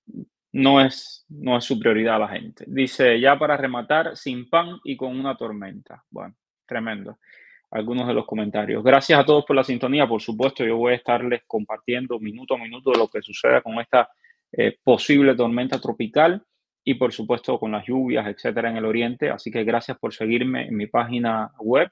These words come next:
también aquí en mi, en, en mi perfil de Facebook y en mi canal de YouTube. El que todavía no está en el perfil de WhatsApp, por favor, suscríbase al WhatsApp.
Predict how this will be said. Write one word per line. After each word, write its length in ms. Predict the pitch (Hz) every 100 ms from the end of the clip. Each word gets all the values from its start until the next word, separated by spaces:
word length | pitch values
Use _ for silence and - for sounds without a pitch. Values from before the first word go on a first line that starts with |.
| -
también 300 | 104 110 120
aquí 300 | 107 127 123
en 120 | 110
mi, 200 | 110 107 _ _ _ _
en, 300 | - 110 113
en 160 | - 110
mi 100 | 107
perfil 440 | - 107 - 120
de 100 | 117
Facebook 460 | 107 127 123 - 135
y 120 | 131
en 100 | 120
mi 100 | 120
canal 260 | 113 110 113
de 140 | 110
YouTube. 320 | 113 110 151 - _ -
El 120 | 107
que 140 | 120
todavía 340 | - 110 120 143
no 100 | 139
está 320 | - 156 - -
en 160 | 131 117
el 180 | 110
perfil 400 | - 110 - 143
de 80 | 143
WhatsApp, 480 | 139 127 120 165 180 _ -
por 160 | 123 -
favor, 360 | 110 117 151 -
suscríbase 760 | - 131 - 156 185 170 156
al 60 | 151
WhatsApp. 400 | 143 - 160